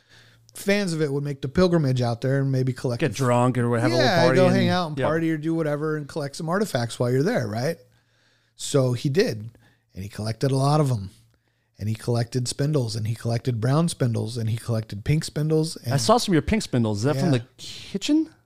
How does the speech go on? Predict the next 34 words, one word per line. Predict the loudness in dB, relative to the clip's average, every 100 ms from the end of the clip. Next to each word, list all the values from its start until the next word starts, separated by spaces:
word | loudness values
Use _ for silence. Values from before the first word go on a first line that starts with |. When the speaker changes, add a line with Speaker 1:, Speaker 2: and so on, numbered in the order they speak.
| _
Speaker 1:
No, | -8 0 2
those | 2 2 0
are |
from | 0 0
the | 0 -4
upstairs | -4 0 2 2
railing. | -2 -4 -4 -8 -4 0
Speaker 2:
Okay, | 6 6 4 -4
okay. | -2 -2
Speaker 1:
Yeah, | -2 -8 -10
those, | -8 -8 -10
those | 0 0 2
were, | -2 -2 -6 -20 -20 -20
funny | -2 2
story | 2 4 2
about | 2 -2
those. | -2 -2 -2
Those | 2 2 2
pink | -2 -2 -2
spindles | -2 2 4 2
in | 0
the | -2
upstairs | -4 0 2 2
railing | 2 0 0 -2
were | -4
painted | -2 0 0 0 -4 -2
pink | -2 -2 -2
because | -4 -2
the | -4
family | -2 0 2 2
living | 2 2 2 0
there | 0 0
had | -2 -4 0
kids, | 2 2 0